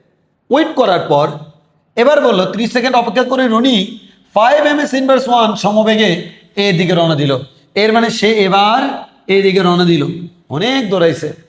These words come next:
বেচারা হয়রান হয়ে গেছে। এবার সে এইদিকে দৌড়াচ্ছে, তবে সেক্ষেত্রে কত বেগে? ফাইভ এম এস ইনভার্স ওয়ান, এবং অবশ্যই,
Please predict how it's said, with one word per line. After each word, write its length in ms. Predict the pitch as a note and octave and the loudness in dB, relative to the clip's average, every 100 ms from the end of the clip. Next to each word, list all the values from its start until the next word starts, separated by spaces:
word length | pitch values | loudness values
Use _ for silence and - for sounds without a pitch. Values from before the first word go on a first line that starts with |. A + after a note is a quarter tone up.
| - | -6
বেচারা 260 | C#3+ E3+ D#3 | -2 0 0
হয়রান 220 | E3 G3 G3 | 2 2 0
হয়ে 120 | G#3+ | -2
গেছে। 200 | G#3+ - - _ _ _ _ | -4 -8 -14 _ _ _ _
এবার 220 | F#3 G#3 B3 | -2 0 0
সে 80 | - A#3+ | 0 0
এইদিকে 240 | G#3+ G#3+ A3+ | 0 2 0
দৌড়াচ্ছে, 360 | F#3+ F#3+ F#3+ D3+ - - _ _ | 0 -2 -4 -6 -8 -16 _ _
তবে 240 | G#3 G#3 E3+ A#2 - - | 0 0 -2 -4 -14 -8
সেক্ষেত্রে 360 | - F#3+ F#3+ G#3+ G3+ | -4 -2 -2 -2 -4
কত 120 | F#3+ F#3+ | -2 -2
বেগে? 240 | F#3 F3+ A3 D4 B3 - _ _ | 0 0 0 -2 -8 -16 _ _
ফাইভ 340 | F3+ G#3+ B3+ D4 - | 0 2 2 0 0
এম 80 | A3+ A3+ | 0 0
এস 80 | A3+ A3+ | 0 -2
ইনভার্স 260 | G3 G#3 - | 0 -2 0
ওয়ান, 160 | F3 F3 F3 - | 0 0 -2 -4
এবং 160 | F#3 A3 G#3+ - | -2 -2 -2 -2
অবশ্যই, 360 | G3 B3+ - | -2 -2 -2